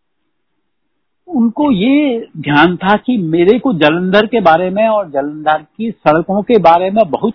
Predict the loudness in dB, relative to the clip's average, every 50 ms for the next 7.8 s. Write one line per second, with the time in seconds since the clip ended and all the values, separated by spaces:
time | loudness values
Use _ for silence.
0 | -6 -6 -8 -8 -8 -10 -12 -6 -6 -6 -6 -8 _ _ _ _ _ _ -20 _
1 | _ _ _ _ _ _ _ _ _ _ _ _ _ _ _ _ _ _ _ _
2 | _ -4 -2 -2 0 0 0 0 -2 -4 -4 -2 -2 -2 -2 -4 -8 -12 -14 -16
3 | -16 -18 _ _ _ _ _ _ _ -16 -14 -12 -12 -12 -10 -6 -4 -2 0 4
4 | 4 4 4 4 2 0 0 0 -2 0 0 0 2 2 0 0 -2 -2 0 2
5 | 0 2 4 4 2 2 2 2 0 2 4 4 4 4 4 0 0 0 2 4
6 | 4 4 4 2 0 2 4 4 4 4 4 4 4 4 4 4 4 4 4 6
7 | 6 4 4 4 2 0 0 0 0 2 2 2 2 2 -2